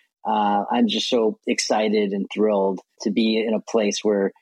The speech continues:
you're leading on this. And I think, l-, count me, you know, in for whatever you need to do to support that, and our listeners too. If there's things that, um, you all think of out there that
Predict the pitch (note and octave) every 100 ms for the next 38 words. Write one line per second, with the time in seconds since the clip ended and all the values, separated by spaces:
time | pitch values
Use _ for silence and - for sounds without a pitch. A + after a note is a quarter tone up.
0 | _ - A2 G#2+ - A3 G#2 G#2 F3+ F2
1 | F3 F#3 - G#2 G2+ G2 _ _ A2+ G#2
2 | A#2 G2 B2 - _ - C#3 C3+ C#3+ C3
3 | C3 C3 B2+ C3+ A#2+ A#2+ C3 C#3 B2 A#2+
4 | B2+ C3+ B2+ B2 A#2+ C3 A#2 A2 C3 C3
5 | A#2+ A2+ - - E3 E3+ F3 E3+ E3+ -
6 | - _ - C3+ D3 B2 C3+ - A2+ G#2
7 | - - A2 F#2 F#2+ G#2+ G2+ - A#2 A2
8 | G#2+ G#2 G2+ G2+ G2 F#2+ F2+ _ - A2
9 | A#2 G#2+ - A#2 A2+ G#2+ G#2 - G#2+ G#2
10 | G2+ G2+